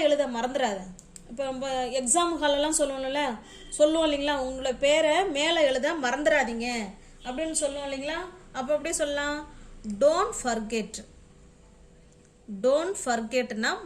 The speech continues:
மறந்துடாத. எதை மறந்துடாத? To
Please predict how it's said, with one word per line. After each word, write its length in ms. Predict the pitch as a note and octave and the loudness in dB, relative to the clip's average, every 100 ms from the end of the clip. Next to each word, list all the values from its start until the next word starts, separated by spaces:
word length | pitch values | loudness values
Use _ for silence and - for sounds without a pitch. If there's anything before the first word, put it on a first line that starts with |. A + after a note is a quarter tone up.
| B3 | -4
மறந்துடாத. 640 | G#3+ A3+ A#3+ A3+ G3+ F#3 C#4+ D4+ D4+ D4+ - - - - A#3 C4+ | -2 -2 -2 -2 -2 -4 -6 -6 -8 -10 -20 -20 -20 -12 -2 2
எதை 140 | E4+ G#4 D#4+ | 2 2 0
மறந்துடாத? 560 | D4 C#4+ D4 C#4+ C#4 C#4+ D4 D4 D4 - - - - | 0 0 -2 0 -2 -2 -4 -6 -12 -18 -20 -20 -6
To 80 | F#4 | 0